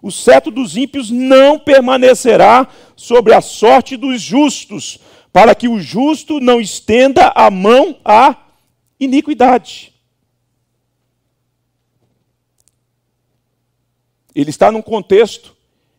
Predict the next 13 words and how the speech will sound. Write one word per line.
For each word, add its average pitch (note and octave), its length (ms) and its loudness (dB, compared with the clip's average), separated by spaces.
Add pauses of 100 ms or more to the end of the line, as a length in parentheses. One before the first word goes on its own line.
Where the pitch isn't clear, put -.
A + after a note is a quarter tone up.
(320)
em D3+ 180 -6
que, F3+ 800 -10 (720)
digamos F3 420 -2
assim, G3 400 -4
a, F#3 420 2 (460)
a, C#3+ 160 2
o F#3 100 -4
aspecto G3 600 0
político, G3 720 -12 (720)
o C3+ 140 -12
governador, G3 720 0
o E3+ 80 -2
rei, G#3+ 680 0